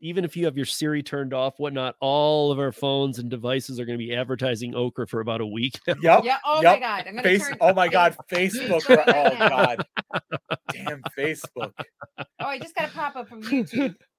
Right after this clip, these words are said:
Speaker 3: Okra.
Speaker 2: It's gonna be, oh my God. I'm already, I'm already now hating all the okra ads I'm gonna see on
Speaker 3: <laughs>
Speaker 2: Facebook. And proper ways to cook okra. And then I'm gonna go on TikTok, and it's all gonna be about okra.
Speaker 3: Well, now we'll know what it looks like.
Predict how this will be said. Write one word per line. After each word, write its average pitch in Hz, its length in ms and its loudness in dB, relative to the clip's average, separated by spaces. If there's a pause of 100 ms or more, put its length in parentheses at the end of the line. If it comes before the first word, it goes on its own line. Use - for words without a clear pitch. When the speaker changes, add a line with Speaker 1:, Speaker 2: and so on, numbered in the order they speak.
(140)
Speaker 3:
Okra. 202 400 -8
Speaker 2:
It's - 160 -14
gonna 143 260 -6
be, 101 100 -6
oh 123 300 2
my 117 200 -4
God. 113 440 -2
I'm 127 200 -6
already, 131 400 0
I'm 139 160 -2
already 135 300 -2
now 117 220 -2
hating 127 360 -4
all 117 120 -2
the 123 140 -8
okra 120 440 -2
ads 104 240 -2
I'm 110 100 -2
gonna 107 180 -8
see - 180 -4
on 113 120 -2
Speaker 3:
<laughs> - 40 -4
Speaker 2:
Facebook. 285 500 4 (680)
And 131 160 -4
proper 131 420 2
ways 127 300 2
to 123 200 -14
cook - 220 -6 (100)
okra. 113 540 -2 (240)
And 127 100 -2
then 139 100 4
I'm 143 60 0
gonna 139 140 -2
go 135 180 0
on 139 100 -4
TikTok, 113 600 -6 (240)
and 135 100 -8
it's - 120 -14 (140)
all 147 320 10
gonna 135 200 -2
be 117 160 -4
about 107 300 2
okra. 107 520 -6 (480)
Speaker 3:
Well, 269 100 -8
now 320 160 4
we'll 392 120 -4
know 330 140 0
what 302 100 -8
it 262 80 -10
looks 277 220 -10
like. 147 180 -12